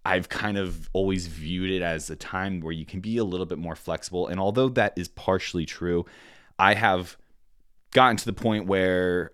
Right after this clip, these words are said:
I let that flexibility, um, turn my nutrition from great to good. Good is, is good if you want good results, but good is not good if you want great results. And so I've had to buckle down. Uh, I've been really hardcore the last two, three months. My macros, I've been, like,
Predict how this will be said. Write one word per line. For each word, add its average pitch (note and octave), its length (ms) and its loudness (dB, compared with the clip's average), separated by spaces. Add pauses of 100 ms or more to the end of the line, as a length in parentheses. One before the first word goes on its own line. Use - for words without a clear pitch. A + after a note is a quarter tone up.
I F#2 160 2
let G2 200 2
that E2+ 120 0
flexibility, E2+ 880 0
um, E2 240 -2
turn F2 200 -6
my E2 100 -2
nutrition D#2 420 -8
from D#2 140 -12
great D2 240 -8
to D#2+ 60 -10
good. C#2+ 240 -10 (720)
Good G#2 200 4
is, F2+ 120 2 (180)
is F2 160 -2
good G#2+ 320 6
if E2 160 -4
you D#2+ 120 -6
want D#2+ 240 -4
good D#2 180 -2
results, D2+ 440 -2
but D#2 200 -6
good A#2 160 4
is G#2 80 2
not F2+ 340 -2
good D#2+ 340 -6 (100)
if E2 180 -10
you E2+ 60 -2
want D2+ 160 -4
great D#2 200 -2
results. - 460 -8 (880)
And G#2+ 160 4
so G#2+ 260 6
I've G#2+ 200 6
had B2+ 160 4
to G#2 60 2
buckle G2 320 2
down. F2 360 0
Uh, F#2 240 2
I've F2 120 0
been G#2 200 2
really F#2 160 2
hardcore F2 380 0
the E2 60 -2
last E2 280 -2
two, E2 100 -4
three E2+ 160 -4
months. E2 220 -4
My D#2+ 120 -4
macros, E2 500 -2
I've D#2 140 -4
been, D#2+ 200 -4
like, D#2 200 -6